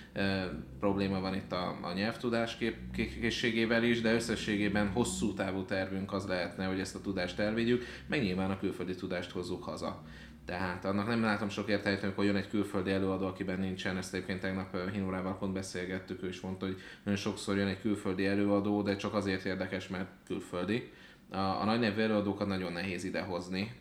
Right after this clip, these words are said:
ö, mert, ö, tényleg nagyon sok pénzt kérnek, és, ö, és egyszerűen kicsi itt a közeg. Tehát egy, ö,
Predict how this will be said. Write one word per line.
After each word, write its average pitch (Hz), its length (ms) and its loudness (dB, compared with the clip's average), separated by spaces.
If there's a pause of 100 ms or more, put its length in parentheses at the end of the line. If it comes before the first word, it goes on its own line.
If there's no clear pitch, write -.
(140)
ö, - 40 -6 (340)
mert, 90 380 -6
ö, 92 220 -2 (600)
tényleg - 180 -8
nagyon 64 160 -8
sok - 240 -8
pénzt 87 280 -4
kérnek, 98 420 0
és, 87 320 -2
ö, 92 340 -2 (140)
és - 100 -8
egyszerűen 98 320 -2
kicsi 101 320 0
itt 90 140 -4
a 85 100 -6
közeg. 87 420 -2 (600)
Tehát - 200 -10
egy, 90 200 -2
ö, 90 340 0